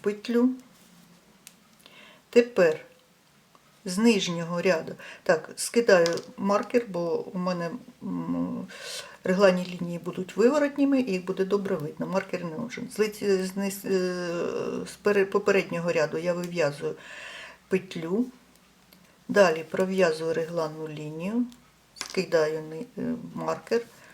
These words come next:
знов пров'язую з попереднього ряду петлю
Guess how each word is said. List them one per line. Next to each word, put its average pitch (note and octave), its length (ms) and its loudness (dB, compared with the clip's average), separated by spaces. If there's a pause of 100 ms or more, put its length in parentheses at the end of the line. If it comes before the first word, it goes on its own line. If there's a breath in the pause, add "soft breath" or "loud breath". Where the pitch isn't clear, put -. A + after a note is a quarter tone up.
(380 loud breath)
знов F#3 500 0
пров'язую F3+ 800 0
з D#3 80 -10
попереднього E3 920 -2
ряду D3 380 -2 (1700 soft breath)
петлю E3+ 760 -4